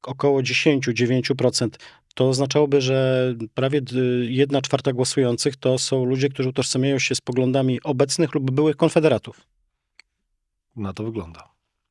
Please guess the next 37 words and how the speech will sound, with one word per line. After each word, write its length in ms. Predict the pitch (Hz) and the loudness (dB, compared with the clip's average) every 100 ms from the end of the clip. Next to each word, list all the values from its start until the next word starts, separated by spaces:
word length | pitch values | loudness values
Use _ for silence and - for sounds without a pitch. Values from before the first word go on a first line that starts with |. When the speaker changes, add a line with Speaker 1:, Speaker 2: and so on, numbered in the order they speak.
| _ _ _ _ _ - | _ _ _ _ _ -8
Speaker 1:
No 60 | |
dobrze, 180 | 151 139 | -2 0
ale 160 | 131 135 | 2 2
jak, 360 | 143 - - - | 2 0 -12 0
co, 160 | - | 2
co, 200 | 143 - | 2 2
jak 220 | 165 156 - | 2 4 2
na 60 | |
ten 140 | 160 165 | 2 2
tem-, 220 | 170 151 | 2 2
jak, 200 | 160 - | 0 0
to, 320 | - 135 160 | -12 -6 -4
to 140 | - | 2
akurat 280 | 165 175 175 | 2 4 4
wiem, 180 | 170 135 | 4 2
liczyć 300 | 139 160 - | 2 0 2
umiem. 200 | 139 117 | 4 4
Jak, 260 | 135 139 156 | 2 4 4
e, 240 | 151 151 | 6 4
to 120 | 160 | 4
odbierasz? 380 | 156 131 113 - | 4 6 4 2
Jak, 220 | 139 135 | 0 2
jak 260 | 151 151 - | 2 2 4
myślisz? 340 | 151 - 127 | 4 4 2
Jaki 260 | 147 - 156 | 2 2 4
beń-, 200 | 151 143 - - - | 4 4 -4 -12 -2
jak 240 | 147 165 196 | 2 4 4
jest, 140 | 156 | 2
jaka 220 | 160 175 | 2 4
jest 120 | 165 | 4
dalsze, 440 | 151 156 165 160 160 | 4 4 4 4 4
jak 140 | 156 - | 2 2
to 60 | |
będzie 160 | 165 165 | 2 2
wyglądało 460 | 160 165 156 156 | 4 6 6 6
w, 160 | 147 | 2
e, 40 | - | 2